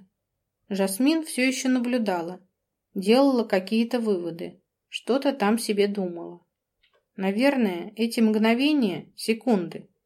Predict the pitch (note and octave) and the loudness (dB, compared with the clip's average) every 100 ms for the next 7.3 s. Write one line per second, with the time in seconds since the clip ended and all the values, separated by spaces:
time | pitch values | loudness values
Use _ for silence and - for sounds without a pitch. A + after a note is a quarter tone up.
0 | _ - A3 G#3+ A#3 A3+ G3+ G3+ - G#3+ | _ -6 -2 0 4 4 2 -2 4 4
1 | G3+ G3+ G#3+ G3 F3+ - _ _ _ _ | 4 2 2 0 -4 -12 _ _ _ _
2 | - F#3+ G#3 G#3 A3 G#3+ G#3+ A3+ A3+ B3 | -8 2 2 4 4 4 2 2 4 4
3 | G#3+ G3+ G#3 A3 G#3+ G3 G3 G#3 G#3+ A#3 | 4 2 4 4 4 0 2 2 4 4
4 | A3+ A3+ A#3+ A#3+ A3+ G#3+ - A3 G#3 G3+ | 4 2 0 -2 -6 -8 -6 -4 -2 2
5 | A#3 C4+ A3+ G3 G3 G#3 G#3+ B3+ B3+ A#3+ | 2 2 2 0 2 2 2 2 2 2
6 | A#3+ B3 A#3 A3 F3+ F#3+ F#3+ F#3+ F3 E3+ | 0 -2 0 0 0 -2 -2 -2 -4 -6
7 | E3 F#3 F#3+ | -12 -14 -16